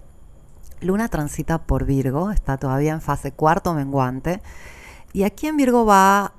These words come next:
eh, el día de hoy, viernes, a cuadrar a Marte y oponerse a Júpiter, que está a punto de despertar, está estacionario,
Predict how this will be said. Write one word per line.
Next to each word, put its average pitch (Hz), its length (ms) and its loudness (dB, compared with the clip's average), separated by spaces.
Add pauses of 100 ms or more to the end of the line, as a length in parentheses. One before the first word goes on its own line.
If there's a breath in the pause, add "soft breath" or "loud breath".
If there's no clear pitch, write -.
eh, 160 640 -4
el 156 80 -10
día 165 160 -2
de 170 140 -2
hoy, 156 340 -4
viernes, 151 720 -6
a 147 120 -6
cuadrar 185 420 -2
a 202 80 -2
Marte 180 560 0
y 160 100 -4
oponerse 147 800 -6 (720 loud breath)
a 143 380 -4 (260)
Júpiter, 139 720 -4 (560 loud breath)
que 151 120 -6
está - 160 0
a 196 80 -4
punto 214 480 -4
de 147 100 0
despertar, 147 520 2
está 165 280 -2
estacionario, 151 1000 -2